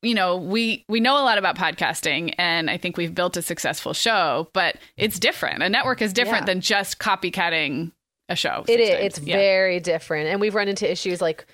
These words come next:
Speaker 2: like audio things we couldn't have known about then, and, and just different things that we're working through. Like, we're working really hard to get them resolved. So I think it's been great. And we're not, we don't have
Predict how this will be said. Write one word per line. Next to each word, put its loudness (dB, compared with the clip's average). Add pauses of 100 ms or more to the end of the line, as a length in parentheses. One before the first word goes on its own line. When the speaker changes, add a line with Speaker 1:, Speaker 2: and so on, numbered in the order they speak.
(200)
Speaker 2:
like -2
audio 2
things -4
we -2
couldn't -2
have -2
known -2
about 0
then, 0
and, -2
and -2
just -6
different -2
things -2
that -2
we're 2
working -2
through. -2
Like, -2
we're -6
working -4
really 2
hard -2
to -10
get -4
them -8
resolved. -4
So 2 (340)
I 2
think -2
it's -4
been -2
great. 0
And 2
we're 2
not, 2
we -2
don't 0
have -2